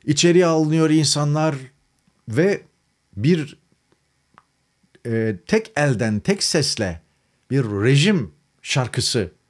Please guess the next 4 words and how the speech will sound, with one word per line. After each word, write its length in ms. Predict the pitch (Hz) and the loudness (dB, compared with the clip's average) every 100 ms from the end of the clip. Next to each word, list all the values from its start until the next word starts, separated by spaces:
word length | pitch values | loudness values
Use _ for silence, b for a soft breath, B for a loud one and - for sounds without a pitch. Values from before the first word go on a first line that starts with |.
| _ _ _ _ _ - | _ _ _ _ _ -6
veya 280 | 123 120 | -4 -2
söylemi 720 | 113 131 120 120 123 95 85 - _ _ _ _ _ _ _ _ | -2 0 0 0 0 -4 -10 -20 _ _ _ _ _ _ _ _
tutturulmaya 640 | 143 143 143 127 113 107 | -4 -2 0 0 0 -2
çalışılıyor 680 | 101 101 92 - 87 143 160 | -4 -6 -8 -8 -6 -6 -6